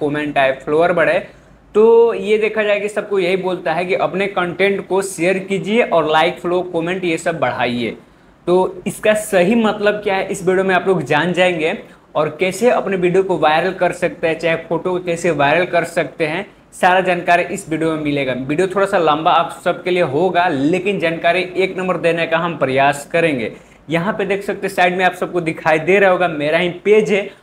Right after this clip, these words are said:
अगर आप लोग फॉलो नहीं किए हैं तो फॉलो कर लीजिएगा, ठीक है। और वीडियो मेरा पसंद आएगा तो like कर दीजिएगा।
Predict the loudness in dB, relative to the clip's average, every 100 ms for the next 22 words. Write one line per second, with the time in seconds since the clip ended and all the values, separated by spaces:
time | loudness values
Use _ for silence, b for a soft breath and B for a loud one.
0 | _ 0 2 2 0 -4 0 2 2 2
1 | -2 -2 -4 -2 -4 -2 0 0 -2 2
2 | 2 4 0 -2 -4 -2 -4 -4 0 0
3 | 0 -6 -2 -2 0 2 2 2 0 -2
4 | -6 -4 0 2 2 0 0 0 -2 -4
5 | -4 -4 -8 -6 -4